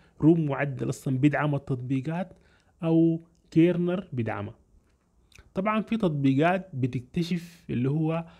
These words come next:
ملف الريكفري المعدل اللي هو تويرب. الملف بتاعه بيكون ناشئ بعد ما تثبت انت في الجهاز، بيكون م-، في ملف موجود في الجهاز جوا، موجود في الملفات، انت لازم تغيره او تغير اسمه.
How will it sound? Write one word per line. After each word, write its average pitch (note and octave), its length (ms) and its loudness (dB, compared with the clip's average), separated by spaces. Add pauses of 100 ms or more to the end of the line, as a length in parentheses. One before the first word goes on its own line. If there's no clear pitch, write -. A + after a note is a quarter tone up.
(260)
ملف C#3+ 400 2
الريكفري C3 500 -2
المعدل A2+ 600 -4
اللي G#2+ 120 -2
هو C#3+ 140 -2
تويرب. B2+ 440 0 (880)
الملف B2+ 320 0
بتاعه C#3+ 440 -2
بيكون B2 420 -2
ناشئ D#3 540 -2
بعد B2 260 -4
ما B2 100 0
تثبت D3 420 -4
انت D#3+ 180 -2
في A#2+ 100 -2
الجهاز، C3 520 -4 (280)
بيكون D3 220 2
م-، E3 180 2
في F3 220 -2
ملف E3 280 0
موجود D3 320 -2
في - 140 -8
الجهاز A#2+ 460 -6
جوا، A#2+ 220 -2
موجود A2+ 400 -4
في - 80 -6
الملفات، A#2+ 600 -4 (220)
انت D3 140 -2
لازم C#3 260 2
تغيره B2 420 -2
او C3+ 60 -4
تغير B2+ 340 -2
اسمه. B2 240 -8